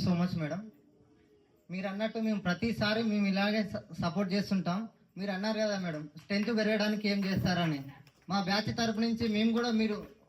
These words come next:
క్యాంప-, క్యాంపెయినింగ్‌కి వెళ్ళినప్పుడు వీలుంటే, ఎవ్వరు అందుబాటులో ఉంటే వాళ్ళం ఒక ప్రోగ్రామ్ టైప్‌లో కండక్ట్ చేసి, ఒక మేము పీపీటీ తయారు చేసుకుంటాం. మీకు కూడా మేము ఒక సహకారం అందిస్తాం. ప్ర-,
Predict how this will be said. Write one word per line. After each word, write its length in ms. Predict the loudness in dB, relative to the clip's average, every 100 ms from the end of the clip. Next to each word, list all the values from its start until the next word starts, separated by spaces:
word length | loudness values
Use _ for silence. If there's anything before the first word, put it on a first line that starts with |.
| -6
క్యాంప-, 580 | -4 -2 0 -2 -2 -6
క్యాంపెయినింగ్‌కి 580 | -6 -6 -2 0 2 0
వెళ్ళినప్పుడు 600 | 0 -2 0 -2 -4 -12 _ _ -6
వీలుంటే, 720 | -2 0 0 0 0 0 -6 -16
ఎవ్వరు 380 | -12 -8 -2 0
అందుబాటులో 560 | 2 0 0 -2 -2 -2
ఉంటే 240 | -2 -2
వాళ్ళం 400 | -2 -2 -2 -4 -10 _ _ _
ఒక 140 | -12 -8 -8 -8 -16 _ _ _ _ -10
ప్రోగ్రామ్ 440 | -4 -2 0 -2
టైప్‌లో 300 | -2 -4 -6
కండక్ట్ 420 | -6 -4 -4 -2
చేసి, 400 | -2 -2 -4 -8 -10 -20 _ -14
ఒక 140 | -10 -4
మేము 200 | -4 -2
పీపీటీ 380 | -4 -4 -6
తయారు 260 | -2 -2 -2
చేసుకుంటాం. 560 | -4 -6 -8 -6 -8 -10 _ _ -4
మీకు 200 | -2 -2
కూడా 140 | -4
మేము 220 | -2 -2
ఒక 100 | -4
సహకారం 520 | -4 -2 -2 0 -2 -2
అందిస్తాం. 460 | -4 -6 -8 -10 -12 -12
ప్ర-, 80 | -12